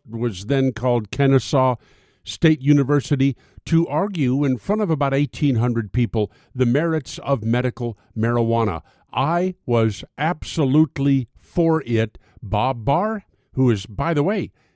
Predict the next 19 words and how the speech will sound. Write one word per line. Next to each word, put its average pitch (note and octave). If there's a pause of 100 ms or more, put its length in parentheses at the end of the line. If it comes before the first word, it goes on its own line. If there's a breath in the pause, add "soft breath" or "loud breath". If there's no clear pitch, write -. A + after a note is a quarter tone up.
(180)
since - (120)
changed D#3
his A#2+
mind, F3 (260 soft breath)
was C#3 (200)
absolutely A#2+ (320)
against A2+
it. - (460)
At C3+
one A#3
time C3+
during G3+
that B2+
debate, A#2
and C#3
it D#3+
was C#3+
an B2
official A#2+